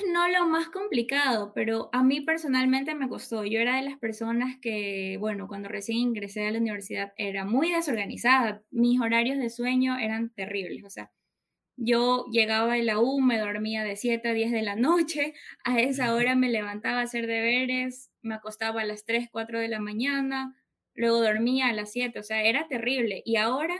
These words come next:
Speaker 1: con las actividades que tengo, puedo decir que duermo mucho más, creo que duermo siete, ocho horas, porque, o sea, yo sé que si no duermo bien, no me enfoco, y si no me enfoco
Speaker 2: Sí,
Speaker 1: durante
Speaker 2: sí,
Speaker 1: el
Speaker 2: sí.
Speaker 1: día, o sea, no rindo, no rindo, entonces,
Speaker 2: Ajá.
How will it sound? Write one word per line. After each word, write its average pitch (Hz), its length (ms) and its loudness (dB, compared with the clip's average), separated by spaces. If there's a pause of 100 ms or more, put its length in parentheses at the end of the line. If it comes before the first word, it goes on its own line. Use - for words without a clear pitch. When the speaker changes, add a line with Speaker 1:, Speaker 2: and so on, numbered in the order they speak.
(340)
Speaker 1:
con 226 160 -2
las 226 140 -4
actividades 226 680 -2
que 277 140 -6
tengo, 349 520 -6 (320)
puedo 247 200 0
decir 254 320 -2
que 247 120 -2
duermo 233 300 4
mucho 233 280 2
más, 202 340 -4
creo 220 200 -6
que 226 80 -4
duermo 220 340 -2
siete, 226 300 0
ocho 233 240 -4
horas, - 420 -6
porque, 202 500 -4 (400)
o - 40 -16
sea, 226 160 2
yo 254 220 2
sé 277 260 -2
que 277 120 -2
si 233 180 0
no 247 240 4
duermo 277 360 2
bien, 311 320 0 (320)
no 247 200 6
me 254 120 8
enfoco, 233 580 -2
y 214 140 -6
si 233 160 0
no 233 160 4
me 269 100 4
enfoco 285 340 -2 (100)
Speaker 2:
Sí, 254 180 0
Speaker 1:
durante 226 60 -2
Speaker 2:
sí, 214 60 -2
Speaker 1:
el 214 60 -4
Speaker 2:
sí. 285 200 -2
Speaker 1:
día, 339 160 -2
o 208 100 -8
sea, 214 160 -2
no 233 180 2
rindo, 190 440 -4 (720)
no 240 180 2
rindo, 220 300 2
entonces, 240 460 -2
Speaker 2:
Ajá. - 80 -20